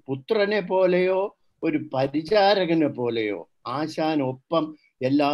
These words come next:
സൗകര്യങ്ങളും ഒരുക്കി കൊടുക്കുകയും ആശാന്റെ കഴിവുകൾ, ആശാന്റെ ചൊല്ലിയാട്ടം, ആശാന്റെ കളരിയിൽ നിന്നുള്ള എല്ലാ ന-,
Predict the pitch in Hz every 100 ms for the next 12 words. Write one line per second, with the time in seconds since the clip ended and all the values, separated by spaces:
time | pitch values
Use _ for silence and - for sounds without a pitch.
0 | 139 135 127 139 170 165 156 151 147 135
1 | 127 139 135 170 - 143 135 131 127 139
2 | 135 135 139 _ _ _ _ _ _ 113
3 | 123 147 - - 170 170 170 175 131 143
4 | 160 160 135 104 - _ 127 147 - 165
5 | 165 156 151 143 170 156 131 120 104 _
6 | _ 127 143 135 165 156 151 143 165 165
7 | 135 - _ - 147 151 147 143 131 -
8 | _ 127 147 175 185 185 185 185 185 190
9 | 180 180 - _ _ - _ _ - 120
10 | 120